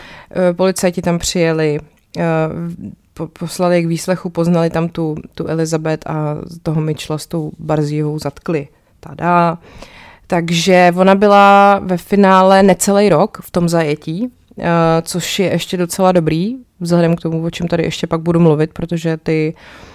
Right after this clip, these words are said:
eh, ty další, to trvalo mnohem díl. Eh, ona teda se, eh, eh, eh, stala potom, eh,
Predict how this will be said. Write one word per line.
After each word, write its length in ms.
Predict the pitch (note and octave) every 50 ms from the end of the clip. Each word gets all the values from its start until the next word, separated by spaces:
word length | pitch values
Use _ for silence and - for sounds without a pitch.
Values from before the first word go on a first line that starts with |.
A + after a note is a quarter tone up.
| - - - _ - -
eh, 400 | E3 E3 D#3+ D#3 D#3 D3+ D3+ D3+
ty 120 | - E3+
další, 640 | E3 E3 D3+ D#3 - - - - E3 D#3+ D#3 D#3 D#3+ - -
to 160 | D#3 D3+ D3
trvalo 400 | - D#3+ D#3 D3+ D3+ D3+ D3+ D3+
mnohem 320 | D3+ D#3 D#3+ E3+ F3 F3
díl. 280 | D#3 D3+ D#3+ F3+ A3+ - - - - - - - _ _ _ - - -
Eh, 960 | F#3+ F3+ F#3 F#3 F3+ F3+ F3 F3 F3 F3 F3 E3+ F3 - - _ - F3 F#3
ona 260 | G3 G#3 A3 A3 A3 A3
teda 760 | - A3+ A3 G#3 A3+ A3 A3 G#3+ G#3+ G#3+ G#3+ G#3+ A3 A3 -
se, 340 | - - - - - - G#3+
eh, 680 | G#3 G3+ G3+ G3+ G3 G3 G3 F#3+ F#3+ F#3+ F#3+ F#3+ F#3+ - - _ - F#3 F#3 F#3 F3+ F3+ F3 -
eh, 80 | - - -
eh, 460 | F#3 - - G#3+ A#3 A#3 A#3 A#3 A#3
stala 340 | A3 - - A3+ A#3 B3 B3
potom, 420 | A#3+ - G3+ - B3 B3+ C4+ C4+ B3+
eh, 60 | -